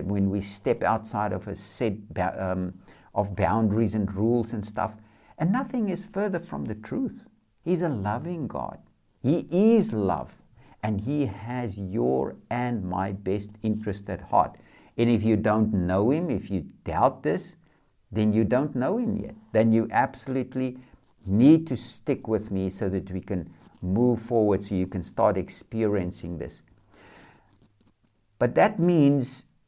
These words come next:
we have to do things His way,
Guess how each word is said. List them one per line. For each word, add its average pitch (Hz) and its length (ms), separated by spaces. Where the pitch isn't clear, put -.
we 147 280
have 131 340
to 123 60
do 113 280
things 113 460
His 175 340
way, - 300